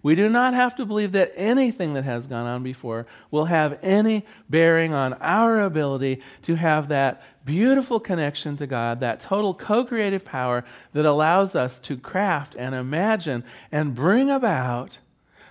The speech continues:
the world exactly the way that we want it to be. That is our power and our right, and pain, sickness, poverty, old age, and death cannot master me.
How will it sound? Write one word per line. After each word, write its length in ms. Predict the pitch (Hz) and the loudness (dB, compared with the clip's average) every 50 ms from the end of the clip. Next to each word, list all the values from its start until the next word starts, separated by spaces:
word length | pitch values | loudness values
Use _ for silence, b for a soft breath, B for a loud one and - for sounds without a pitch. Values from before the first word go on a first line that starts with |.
| b b | b b
the 140 | 135 151 147 | -2 -2 0
world 340 | 151 165 175 185 180 160 | 2 2 2 2 2 2
exactly 640 | 139 127 123 123 117 147 135 143 151 - - 143 135 | -2 -4 -6 -6 -6 -4 -4 -4 -6 -8 -8 -8 -8
the 100 | 139 123 | -8 -8
way 160 | 117 117 120 | -8 -8 -8
that 160 | 120 120 - | -10 -10 -12
we 140 | 104 110 113 | -12 -14 -14
want 260 | 107 90 92 107 107 | -14 -14 -14 -16 -16
it 120 | 110 - - | -16 -18 -20
to 120 | - 98 | -20 -18
be. 320 | 107 104 98 95 98 104 _ _ _ _ _ _ _ _ _ _ _ _ | -16 -16 -16 -16 -18 -20 _ _ _ _ _ _ _ _ _ _ _ _
That 340 | 151 151 160 170 175 170 - | -2 0 0 0 0 -2 -4
is 220 | 139 123 120 - | -6 -8 -8 -8
our 260 | - 120 139 151 180 | -6 -4 -4 -4 -4
power 480 | 175 - 139 117 113 120 113 113 117 117 b b b b b | -4 -6 -6 -6 -6 -4 -6 -6 -8 -10 b b b b b
and 180 | - 139 131 - | -6 -6 -6 -2
our 420 | - 147 147 165 196 202 202 185 | 0 2 4 4 6 4 4 4
right, 400 | 151 139 117 110 113 127 127 - - B B B B B B B | 2 2 2 2 0 -2 -6 -8 -16 B B B B B B B
and 240 | 143 139 135 131 - | -2 -2 -2 -4 -4
pain, 460 | - 185 175 175 180 185 190 190 175 | -2 -2 0 0 0 0 -2 -4 -6
sickness, 520 | - - 202 185 185 - 180 170 165 - | -6 -2 -2 -2 0 0 -2 -4 -4 -6
poverty, 520 | - - 175 170 170 170 170 165 160 139 117 | -4 -2 0 2 2 2 0 0 -2 -2 -2
old 320 | 143 185 190 208 220 190 | 0 0 0 2 2 2
age, 220 | 160 147 143 131 | 2 2 0 0
and 240 | 139 139 143 143 123 | -2 -2 -2 -4 -2
death 480 | 120 156 185 202 160 139 135 143 - - B B B B B B | 2 2 4 4 4 4 2 0 -4 -10 B B B B B B
cannot 720 | - - 196 196 202 202 202 196 180 160 160 160 160 - 151 | -4 0 2 2 4 2 2 0 0 0 0 0 -2 -2 -4
master 500 | 139 139 131 139 135 - - - 120 113 | -4 -4 -4 -6 -8 -12 -14 -12 -12 -10
me. 320 | 113 110 107 104 113 | -10 -10 -10 -10 -12